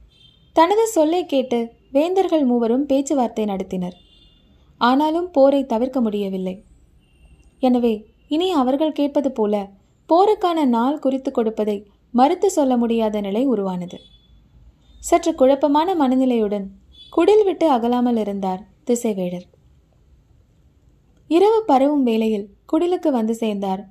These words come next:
முசுகுந்தர். மாணவர்கள் விளக்கை ஏற்றிக் கொண்டிருந்தனர். செய்தி திசைவேழருக்கு சொல்லப்பட்டது. மீண்டும் நாள் குறித்து கேட்பதற்காக முசுகுந்தர் வந்துள்ளார் என்று நினைத்தபடி அவரை உள்ளே வரச் சொன்னார் திசைவேழர்.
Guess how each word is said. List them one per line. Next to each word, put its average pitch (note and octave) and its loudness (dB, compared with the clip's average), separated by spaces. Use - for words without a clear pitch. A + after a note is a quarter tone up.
முசுகுந்தர். G3 -4
மாணவர்கள் A#3+ 0
விளக்கை C#4+ 0
ஏற்றிக் A3 -6
கொண்டிருந்தனர். F#3 -6
செய்தி D#4 -2
திசைவேழருக்கு D4 0
சொல்லப்பட்டது. G3+ -6
மீண்டும் E4+ 2
நாள் C4+ 0
குறித்து D4+ -4
கேட்பதற்காக A3+ -4
முசுகுந்தர் C#4 0
வந்துள்ளார் G3+ -6
என்று A#3 0
நினைத்தபடி G#3 -4
அவரை D#4 2
உள்ளே D4 0
வரச் C4 -2
சொன்னார் A3+ -4
திசைவேழர். F#3+ -6